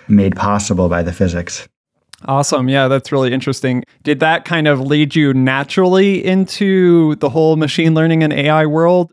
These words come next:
Speaker 2: or was that something you developed an interest in later?
Speaker 1: Yeah, no, it was, um, we were actually pioneering A I-like techniques in the space of fluid simulation and cloth simulation.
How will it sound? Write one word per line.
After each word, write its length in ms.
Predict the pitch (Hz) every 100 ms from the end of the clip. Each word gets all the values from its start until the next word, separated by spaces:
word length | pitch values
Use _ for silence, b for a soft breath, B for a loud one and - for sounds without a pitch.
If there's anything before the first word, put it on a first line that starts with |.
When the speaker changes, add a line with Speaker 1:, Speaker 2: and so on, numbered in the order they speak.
| _
Speaker 2:
or 220 | - 135 127
was 300 | 131 120 127
that 340 | 139 139 - _
something 280 | - 151 147
you 100 | 139
developed 420 | 131 131 135 131
an 100 | 139
interest 320 | 139 143 135 135
in 140 | 127
later? 340 | 131 127 123 -
Speaker 1:
Yeah, 240 | 127 135
no, 280 | 127 131 127
it 200 | 110 107
was, 440 | 117 113 110 107 -
um, 420 | 110 104 98 95 B B -
we 180 | 107 117
were 180 | 127 123
actually 600 | 113 113 - 117 104 104
pioneering 840 | 101 101 104 104 104 107 98 92 -
A 140 | 101
I-like 480 | 95 98 95 90 -
techniques 720 | 95 98 101 95 95 - - -
in 300 | 104 101 101
the 100 | 95
space 500 | - - 92 92 -
of 400 | 107 92 90 87
fluid 460 | - - 101 95 92
simulation 840 | 98 92 92 90 - 92 90 87
and 320 | 87 85 85
cloth 320 | - 95 90 -
simulation. 760 | 95 90 87 85 - 87 87